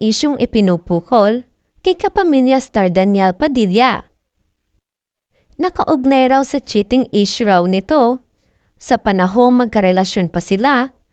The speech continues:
ng ex-girlfriend na si Catherine Bernardo. Nakaladkad ang pangalan ni Kay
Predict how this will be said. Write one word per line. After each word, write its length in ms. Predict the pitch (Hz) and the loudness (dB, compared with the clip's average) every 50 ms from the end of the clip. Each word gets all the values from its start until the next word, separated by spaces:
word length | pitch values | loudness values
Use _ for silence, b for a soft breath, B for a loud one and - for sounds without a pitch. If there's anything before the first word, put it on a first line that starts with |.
| _ _ _ _ - | _ _ _ _ -8
ng 120 | 349 359 370 | -6 -6 -4
ex-girlfriend 1040 | - - 330 330 - - 233 220 269 277 269 262 247 - 285 285 277 240 190 120 - | -2 -2 -2 -4 -4 -8 -4 0 2 2 2 2 0 -2 0 0 0 0 -2 -4 -4
na 80 | 185 185 | -4 -4
si 160 | 185 - 240 | -2 -2 -4
Catherine 480 | - - 190 185 - 180 180 175 180 175 | -2 -2 -4 -4 -2 -2 -2 -2 0 0
Bernardo. 840 | - 302 311 311 277 226 196 185 185 190 226 233 196 127 - _ _ _ _ _ _ _ _ _ _ _ _ _ _ _ _ _ _ _ _ - - | 0 0 0 0 0 0 0 0 0 2 2 2 2 0 -2 _ _ _ _ _ _ _ _ _ _ _ _ _ _ _ _ _ _ _ _ -6 -4
Nakaladkad 800 | 349 339 - 370 349 320 320 240 214 - - 285 277 294 269 214 | -4 -2 0 0 0 0 -2 -4 -4 -4 -2 0 0 2 2 0
ang 120 | 240 233 220 | -2 -2 -2
pangalan 520 | 214 185 175 170 170 175 180 180 180 185 | -4 -2 -2 0 0 0 2 0 0 -2
ni 80 | 185 185 | -2 -2
Kay 400 | - 269 269 240 175 - - | -2 0 0 0 -2 -4 -8